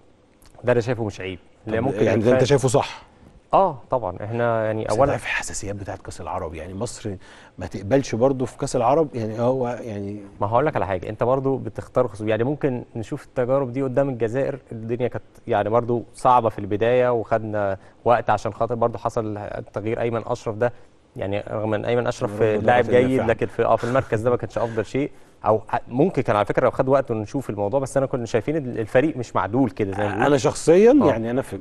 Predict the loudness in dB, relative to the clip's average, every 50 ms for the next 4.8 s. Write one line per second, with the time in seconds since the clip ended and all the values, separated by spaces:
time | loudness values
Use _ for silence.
0 | -10 -10 -6 -6 -4 -2 0 0 0 0 0 0 -2 -4 -4 -4 -8 -4 -2 -2
1 | 0 0 -2 -4 -8 -14 -14 -10 -8 -6 -6 -6 -6 -8 -6 -6 -6 -6 -8 -10
2 | -12 -8 -4 -2 0 0 0 0 0 2 2 2 2 4 4 4 4 2 0 0
3 | 0 2 2 2 2 2 0 -2 -4 -6 -2 -2 0 0 2 2 0 0 0 0
4 | 0 0 2 4 4 2 2 0 -6 -8 -8 -4 -2 -2 -2